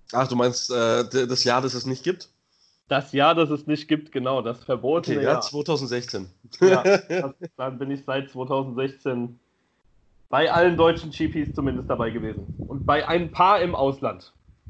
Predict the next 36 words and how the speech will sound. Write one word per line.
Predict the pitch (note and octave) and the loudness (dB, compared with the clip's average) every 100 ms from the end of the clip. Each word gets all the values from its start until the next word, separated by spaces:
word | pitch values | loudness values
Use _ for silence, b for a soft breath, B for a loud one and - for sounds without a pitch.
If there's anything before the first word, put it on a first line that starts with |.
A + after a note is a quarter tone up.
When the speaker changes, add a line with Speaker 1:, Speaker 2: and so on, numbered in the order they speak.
| - _ - - - - - - | -20 _ -14 -14 -12 -14 -14 -6
Speaker 1:
Ja, | G#2+ A2 - | -2 -2 -2
Z | A#2 A2+ - | -6 -6 -4
B, | A2 A2 A2 | -2 0 2
äh, | A2 G2+ G2+ G2 G2 | 0 0 0 0 0
der | G2+ | 0
Schweizer, | G2+ G2 F#2 A2 A#2 G#2 F#2+ | 0 -2 -4 -4 -4 -6 -6
wo | F#2+ | -10
du | G2+ | -10
dir | F2 G2 F#2+ F#2+ | -8 -4 -2 -2
in | F#2+ F#2+ | -4 -4
Basel | F#2 F#2+ G2+ G2+ F#2 | 0 0 0 -2 -2
die | F#2+ F#2 F#2 F#2+ | -4 -2 -2 -2
Hand | A2 C3 | -4 -4
gebrochen | F2 F2 | -8 -8
hattest, | E2+ E2+ G2 | -10 -8 -4
oder? | B2+ | -2
Nee, | A2 G2+ | -2 0
was? | B2 | 0
Speaker 2:
Ja, | C#3+ C3+ C#3 D#3 F#3 | 0 -2 0 2 2
und, | D#3 - | -2 -4
äh, | D#3 D#3 D#3 | 2 2 2
trotzdem, | E3+ F3 - F3 F3+ F3 | -2 -2 2 2 2 2
äh, | E3+ F3 | 4 4
Vierter | - G#3 G#3 E3 | 4 2 4 2
wurde | D3+ C3+ A#2+ G#2+ | 2 2 0 0
hier | B2+ A#2 A2 | -2 -2 -2
mit | A#2+ | -4
gebrochenem | C#3 - C3 C#3 A#2+ | -8 -2 -2 0 -2
Handgelenk. | C3+ C3 C#3+ B2 A#2 G#2 - _ - | -4 -4 -2 0 0 -4 -18 _ -4
Speaker 1:
Ja, | G#2+ C3 C3 | 2 4 4
ich | C#3+ | 0
wurde | C#3 C3+ | -4 -6
Dritter, | C3 C#3 G#2 F#2 F2 - | -6 -2 -2 -4 -10 -10
leider. | G2 A2 G#2+ F2+ - _ _ _ _ _ - | -4 -2 -2 -6 -14 _ _ _ _ _ -2
Speaker 2:
Oh, | C3 A#2 G#2 G2 - | 2 2 2 -2 -2
tja. | A#2+ | 0